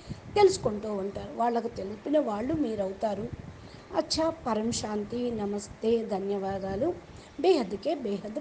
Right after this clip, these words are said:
పరం పరం పరం, మహాశాంతి హై, మహాశాంతి హై, మహాశాంతి హై. బాపూజీ దశరథ్ భాయ్ పటేల్ తెలుగు ఛానల్లో ఇటువంటి వేద శాస్త్రాల, పురాణాల యొక్క విషయం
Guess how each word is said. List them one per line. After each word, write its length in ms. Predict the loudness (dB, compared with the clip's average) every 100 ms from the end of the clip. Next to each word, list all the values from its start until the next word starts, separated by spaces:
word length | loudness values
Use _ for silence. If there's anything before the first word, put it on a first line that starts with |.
| -6
పరం 320 | -6 -6 -8 -8
పరం 200 | -10 -10
పరం, 400 | -10 -10 -8 -6 -6
మహాశాంతి 720 | -6 -8 -10 -10 -10 -10 -8
హై, 240 | -8 -6 -8 -12 -18 -14 -10 -4
మహాశాంతి 600 | -2 -2 -4 -6 -6 -6
హై, 240 | -6 -2 -2
మహాశాంతి 920 | 0 -2 -4 -6 -6 -6 -6 -6 -6
హై. 80 | -8 -8 -8 -8 6
బాపూజీ 380 | 8 8 6 6 6
దశరథ్ 280 | 2 -2 -2
భాయ్ 320 | 0 0 0
పటేల్ 300 | 0 0 0 0
తెలుగు 300 | -4 -2 -2
ఛానల్లో 640 | -2 -4 -2 -2 0 -2 -2 -10 -14 -16 -6
ఇటువంటి 440 | 0 6 10 10 10
వేద 280 | 10 10 8
శాస్త్రాల, 540 | 2 -2 0 2 2
పురాణాల 640 | 2 -2 -4 -4 -6 -4
యొక్క 240 | -4 -4 -4
విషయం 400 | -4 -2 -2